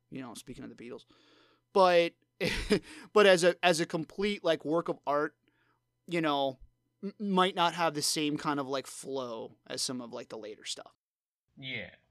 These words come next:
Speaker 2: All right. So there are two left that did not make the cut. You ready for the next one?
Speaker 1: Yeah, man.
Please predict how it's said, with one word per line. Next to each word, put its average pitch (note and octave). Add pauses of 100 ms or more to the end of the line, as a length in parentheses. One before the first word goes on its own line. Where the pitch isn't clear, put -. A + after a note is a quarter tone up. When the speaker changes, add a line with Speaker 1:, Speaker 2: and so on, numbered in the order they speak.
(720)
Speaker 2:
All C#3+
right. B2+ (560)
So A2+
there B2
are A#2+
two F#3+
left D3 (140)
that B2
did C3
not A#2
make A#2
the G#2
cut. - (1080)
You A2+
ready A#2
for A#2+
the A#2
next B2+
one? D#3+ (300)
Speaker 1:
Yeah, F#3
man. D4